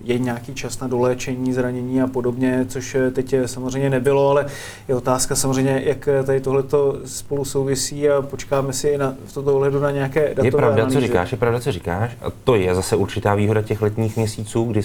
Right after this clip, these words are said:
Speaker 2: kdyby se konaly ty šampionáty, že tam máš mezi koncem sezóny klubový a mezi právě začátkem těch šampionátů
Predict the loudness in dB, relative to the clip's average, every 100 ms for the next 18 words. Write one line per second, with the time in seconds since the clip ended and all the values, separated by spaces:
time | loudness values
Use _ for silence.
0 | -2 -2 -2 0 -2 -4 -2 0 0 -2
1 | -4 -2 0 -2 -4 -8 -12 -20 -8 0
2 | 0 0 -8 0 2 2 2 2 0 2
3 | 0 2 0 0 2 2 2 0 0 0
4 | 2 2 0 -2 -8 -20 -6 0 2 2
5 | 2 2 2 0 2 0 0 0 0 2
6 | 0 0 0 0 2 2 2 0 0 0